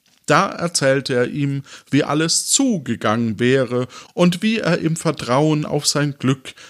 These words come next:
einen so reichen Fang getan hätte. Mit dem übrigen Geld aber zog er wieder hin auf die hohe Schule und lernte weiter. Und weil er mit seinem Pflaster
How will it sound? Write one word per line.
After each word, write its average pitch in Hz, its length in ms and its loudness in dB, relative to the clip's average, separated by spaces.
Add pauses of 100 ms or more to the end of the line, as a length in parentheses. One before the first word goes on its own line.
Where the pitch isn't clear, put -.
einen 101 420 0
so 165 420 2
reichen 117 580 0
Fang 110 400 -2
getan 90 500 -6
hätte. 101 440 -6 (420)
Mit 127 160 0
dem 113 120 0
übrigen 196 680 -2
Geld 127 500 2
aber 127 260 -2
zog 214 320 0
er 180 100 0
wieder 156 200 0
hin 123 380 0
auf - 280 -6
die 127 160 -2
hohe 233 420 0
Schule 147 640 0 (260)
und 175 220 0
lernte 117 560 0
weiter. 107 640 -2 (320)
Und 113 220 -4
weil 156 240 2
er 165 80 -2
mit 147 200 -2
seinem 101 400 -2
Pflaster - 640 -4